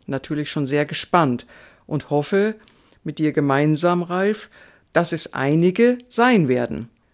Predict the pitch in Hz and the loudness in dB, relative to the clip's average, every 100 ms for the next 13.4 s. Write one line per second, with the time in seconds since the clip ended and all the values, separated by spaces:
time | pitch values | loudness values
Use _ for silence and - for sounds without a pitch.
0 | _ _ _ _ _ _ _ 170 185 196 | _ _ _ _ _ _ _ 2 4 2
1 | - 190 175 196 247 - 185 214 277 - | 0 2 2 4 0 0 2 2 0 -4
2 | _ _ _ _ _ _ - 202 214 180 | _ _ _ _ _ _ 4 4 4 -2
3 | - 185 220 - 147 147 139 202 220 208 | 0 -2 -2 0 2 4 2 2 2 0
4 | - 180 214 202 170 180 220 - 190 180 | -2 -2 0 -2 0 2 2 0 -2 -2
5 | - - _ 156 165 170 170 - - 143 | -4 -8 _ 0 2 0 -4 -6 -4 -2
6 | 131 131 - - 131 135 - 127 120 135 | -2 -4 -6 -6 -6 -6 -6 -6 -4 -6
7 | 139 _ - - - _ _ 165 175 175 | -10 _ -20 -20 -20 _ _ 2 4 2
8 | 185 160 170 180 170 - 170 208 214 - | -4 -2 2 2 0 -2 0 0 0 0
9 | 226 247 196 170 - 135 139 - 151 175 | 2 2 0 -4 -2 -2 -2 -2 0 2
10 | 180 156 - 190 220 214 202 202 208 208 | 0 -4 -2 0 0 0 -2 0 0 -2
11 | - 139 - 185 185 185 175 143 143 - | -4 -8 -6 -4 -2 -4 -2 -2 -2 -2
12 | 139 147 170 170 - 147 147 - 120 - | -2 0 -2 -4 -2 -2 -2 -4 -12 -6
13 | 123 117 117 | -4 -4 -6